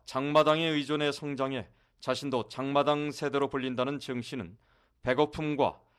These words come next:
한국에서 보낸 전단을 꾸준히 읽은 뒤 한국 사회를 동경해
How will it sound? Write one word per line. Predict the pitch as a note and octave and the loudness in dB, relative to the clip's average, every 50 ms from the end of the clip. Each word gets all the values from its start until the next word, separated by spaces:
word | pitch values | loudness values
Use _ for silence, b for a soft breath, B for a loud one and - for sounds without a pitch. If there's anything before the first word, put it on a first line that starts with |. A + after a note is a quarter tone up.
| _ _ _ | _ _ _
한국에서 | - B2+ B2+ C#3 C#3+ B2+ C#3 C#3 C#3+ C3 - C#3+ | 0 0 2 2 0 0 2 2 2 2 2 -4
보낸 | A#2+ C3 C3+ C#3 D3 D3+ D3 C3+ | -4 -2 0 0 0 0 -2 -2
전단을 | - C#3+ C3 C3+ B2+ C3+ C3 B2 A2+ A2 A2+ _ | -4 -4 -4 0 0 0 0 0 -2 -4 -8 _
꾸준히 | C#3+ C#3+ B2+ C#3 C#3+ C#3+ D3 C#3 | -8 -6 -4 -4 -4 -2 -2 -2
읽은 | B2 B2 A#2 B2+ B2 A#2 | -2 -2 -2 -4 -4 -4
뒤 | A#2 G2+ - - _ _ _ _ _ _ _ | -6 -8 -8 -10 _ _ _ _ _ _ _
한국 | - B2 B2 B2+ C#3 B2+ D3 C#3 - | -2 0 0 0 0 -4 -6 -8 -4
사회를 | - C#3+ C#3 C3+ C3+ C#3 D#3 D3+ | -2 0 0 2 2 0 0 -2
동경해 | C#3+ C#3 C#3 C3 C3+ C3 A#2+ F#2+ D2 | -4 -6 -4 -4 -4 -4 -4 -6 -8